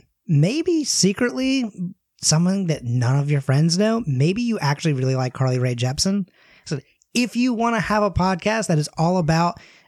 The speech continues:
exploring track by track everything that Carly Rae Jepsen's ever worked on," I said, "if someone tells you that that's lame or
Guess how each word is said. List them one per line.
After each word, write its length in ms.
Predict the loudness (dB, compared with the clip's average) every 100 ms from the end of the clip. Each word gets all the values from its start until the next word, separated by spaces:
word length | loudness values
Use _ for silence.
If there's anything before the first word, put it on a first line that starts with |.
| -6
exploring 720 | -4 -2 2 2 2 2 0 -2
track 340 | 0 0 0
by 180 | -2 -2
track 480 | 0 0 0 -2 -4
everything 460 | -2 -2 0 0 0
that 160 | -2
Carly 240 | -2 -2 0
Rae 100 | 0
Jepsen's 360 | 0 0 2 2
ever 160 | 0
worked 300 | 2 0 2
on," 320 | 2 2 0 -2
I 40 |
said, 200 | -2 -2 -4 -20 -20 _
"if 100 | -2
someone 360 | 2 2 4 2
tells 280 | 2 2 2
you 120 | 0
that 140 | 0 0
that's 260 | -2 0
lame 440 | 2 4 4 4 2
or 300 | -2 -6